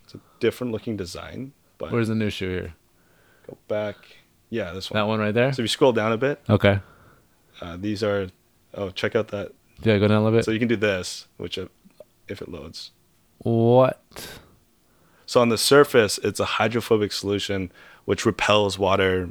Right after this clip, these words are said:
Speaker 1: mud, dirt. Um, so light stuff.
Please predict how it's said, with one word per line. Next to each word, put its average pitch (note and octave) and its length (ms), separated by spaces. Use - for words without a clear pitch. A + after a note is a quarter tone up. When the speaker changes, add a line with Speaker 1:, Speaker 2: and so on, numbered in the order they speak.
Speaker 1:
mud, F#2+ 520
dirt. G2+ 300
Um, F#2 460
so G2 360
light G#2+ 340
stuff. - 460